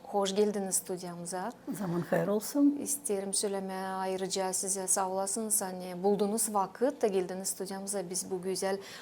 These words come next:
Speaker 1: олай үчүн Анна да жейиз, хем көстөрө жейиз да бүйүн бизим, э, сейредичилеримизе.
Speaker 2: Sağ olun siz de.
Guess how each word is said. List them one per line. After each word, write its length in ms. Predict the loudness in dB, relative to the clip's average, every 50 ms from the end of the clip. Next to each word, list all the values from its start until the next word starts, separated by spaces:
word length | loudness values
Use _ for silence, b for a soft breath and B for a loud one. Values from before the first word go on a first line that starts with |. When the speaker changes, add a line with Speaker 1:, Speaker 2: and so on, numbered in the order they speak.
| B B -4
Speaker 1:
олай 340 | -2 0 0 0 -2 0
үчүн 340 | 0 0 0 0 0 -4 -4 -6 -8 -8 -6 -4
Анна 260 | -4 -4 -4 -6 -6
да 160 | -4 -4 -4
жейиз, 400 | -4 -4 -4 -4 -4 -4 -6 -6
хем 200 | -6 -6 -4 0
көстөрө 420 | 0 0 0 0 0 0 0 0 0
жейиз 260 | 0 -2 0 0 -2 -2
да 100 | -2 -4
бүйүн 280 | -4 -4 -6 -8 -6 -4
бизим, 260 | -4 -4 -4 -4 -8 B B B B B B B -12
э, 140 | -8 -4
сейредичилеримизе. 920 | -2 -2 -2 -2 -4 -4 -2 -2 -2 -2 -2 -4 -6 -6 -6 -6 -6 -6 -8 -10 B B B B B B B B B B -6 -4 0
Speaker 2:
Sağ 160 | 2 4 4
olun 180 | 4 2 -2 -4
siz 300 | -8 -8 -6 -6 -6 -4
de. 160 | -4 -4 -4